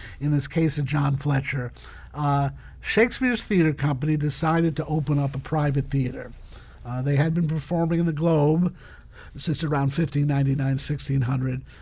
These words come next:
uh, but they got a chance to lease a theater called the Blackfriars. Uh, it was an indoor theater. Their plan was to cater to a, a, a smaller audience. I think the Blackfriars sat about six hundred people,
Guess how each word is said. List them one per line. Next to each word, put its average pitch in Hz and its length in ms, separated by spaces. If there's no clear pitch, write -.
uh, 131 200
but 170 180
they 175 140
got 240 180
a 240 60
chance 185 560
to 147 160
lease 147 500
a 135 120
theater 156 360
called 143 280
the 147 60
Blackfriars. 139 920
Uh, 135 160
it 147 60
was 147 200
an 151 80
indoor 202 520
theater. 143 600
Their 160 140
plan 202 500
was 180 160
to 165 80
cater 185 600
to 170 260
a, 160 200
a, 151 360
a - 40
smaller 208 600
audience. 139 600
I 117 40
think 143 180
the 131 80
Blackfriars 139 680
sat - 680
about 135 360
six - 300
hundred 147 300
people, 139 440